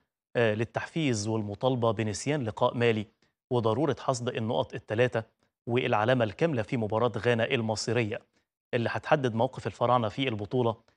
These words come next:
وتحديد المراكز في المجموعة، خاصة إن اللوائح بتنص على تأهل أول وتاني المجموعة للدور قبل النهائي للبطولة. طبعا كل الأمنيات الطيبة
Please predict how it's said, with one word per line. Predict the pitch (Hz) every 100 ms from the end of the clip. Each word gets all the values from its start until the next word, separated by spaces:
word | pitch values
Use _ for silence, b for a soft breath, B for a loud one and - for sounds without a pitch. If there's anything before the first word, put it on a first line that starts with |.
| _ -
وتحديد | 117 - 120 127 135
المراكز | 139 110 104 139 113 -
في | 131
المجموعة، | 117 104 104 104 117 _ _ _ _
خاصة | - 113 160 175 139
إن | 139 120
اللوائح | 107 104 127 -
بتنص | 113 110 107 143 -
على | 110 120 107
تأهل | - 139 120 117 -
أول | 156 139 113
وتاني | 110 123 117
المجموعة | 104 101 113 110 104 _ _ _
للدور | 120 107 127 120
قبل | 139 117
النهائي | 117 104 104 120 123
للبطولة. | 107 110 101 113 - 110 - _ -
طبعا | 120 110
كل | - 151
الأمنيات | 123 123 113 117
الطيبة | - 117 113 110